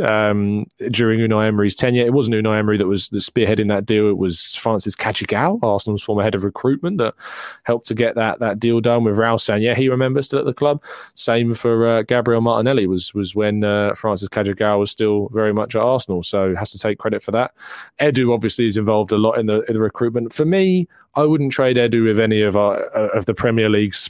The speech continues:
director of footballs, sporting directors, et cetera. I think he's the right man for the job, and I think that we've, we've taken huge strides in the market about getting deals done, about beating Man City to,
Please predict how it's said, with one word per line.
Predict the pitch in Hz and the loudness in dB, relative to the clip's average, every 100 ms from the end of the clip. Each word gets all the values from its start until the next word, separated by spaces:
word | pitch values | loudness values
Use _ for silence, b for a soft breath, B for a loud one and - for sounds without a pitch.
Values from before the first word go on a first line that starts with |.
| - | -4
director | 120 110 101 110 | 0 0 0 -2
of | 104 | -2
footballs, | - 113 - 104 101 98 - | -2 -4 -2 -2 0 -2 -4
sporting | - 113 104 | -4 -2 0
directors, | 107 107 104 - 98 | 0 0 -2 -4 -4
et | 104 | -4
cetera. | - 98 - 110 - B B B - | -4 -4 -2 -2 -2 B B B -10
I | |
think | 101 151 - | -4 -4 -2
he's | 101 | -4
the | 104 | -4
right | 95 110 104 | 0 0 0
man | 104 98 98 | 0 -2 -4
for | 87 | -6
the | 87 | -4
job, | 123 120 113 - B B - | 0 0 0 -8 B B -4
and | |
I | 101 | -4
think | 110 101 - | -2 -4 -2
that | 101 | -2
we've, | 101 92 - | -2 -4 -6
we've | 120 101 - | -6 -6 -6
taken | - 113 - | -4 -4 -2
huge | 95 - 139 131 113 - | -6 -4 0 0 -2 -4
strides | 117 107 95 90 - - | 0 2 2 -2 -4 -6
in | 110 101 | -4 -2
the | 98 | -2
market | 98 95 92 98 92 | 0 -2 -2 -4 -6
about | 87 92 90 | -6 -6 -4
getting | 104 92 90 | -4 -4 -4
deals | 92 87 | -2 -2
done, | - 98 98 | -2 -2 0
about | 90 87 - | -2 -4 -2
beating | 104 95 95 92 | -4 -2 -4 -2
Man | 87 87 | -2 -4
City | - 98 98 | -4 -4 -4
to, | - 87 | -4 -8